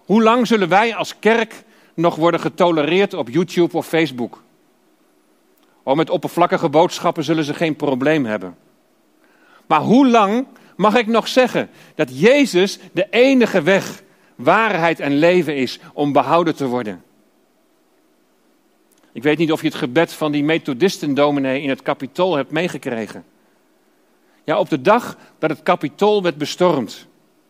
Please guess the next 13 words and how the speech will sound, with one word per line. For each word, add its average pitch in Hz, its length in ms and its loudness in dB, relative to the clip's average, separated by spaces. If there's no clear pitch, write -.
Tijdens 208 340 2
die 185 120 -2
vergadering 190 600 -2
van 165 100 -2
het 147 80 -2
Amerikaanse 175 680 -2
parlement 170 560 0
die 180 100 0
daar 147 120 0
plaatsvond, 190 800 -2
bad 175 280 2
deze 147 320 -2
dominee. 185 640 0